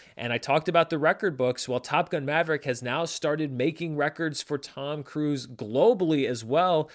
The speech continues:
because as of this past weekend, it is now his fifth highest grossing film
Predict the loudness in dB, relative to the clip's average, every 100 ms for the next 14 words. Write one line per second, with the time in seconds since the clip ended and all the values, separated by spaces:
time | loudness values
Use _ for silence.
0 | -12 -4 -2 -2 -2 -2 0 -2 -2 -4
1 | -2 0 0 -2 -6 -2 -2 -2 -6 -14
2 | -6 -2 -2 0 -2 0 -2 -4 -12 0
3 | 2 2 -8 -6 0 2 0 -6 -2 2
4 | 2 -2 -8 -8 -4 0 0 -2